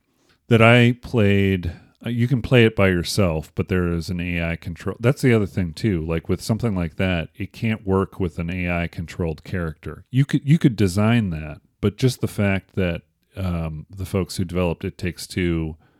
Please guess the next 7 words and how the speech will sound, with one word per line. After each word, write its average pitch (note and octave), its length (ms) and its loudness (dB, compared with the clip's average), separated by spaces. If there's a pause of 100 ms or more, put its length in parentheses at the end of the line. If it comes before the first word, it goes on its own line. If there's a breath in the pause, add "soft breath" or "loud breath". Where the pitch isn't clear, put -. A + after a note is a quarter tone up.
(340 soft breath)
made G2 340 -2
that F2+ 220 -2
conscious G2 460 -4
decision E2 720 -2 (460 soft breath)
to - 160 -2
make F2+ 320 -2
it F2 200 -2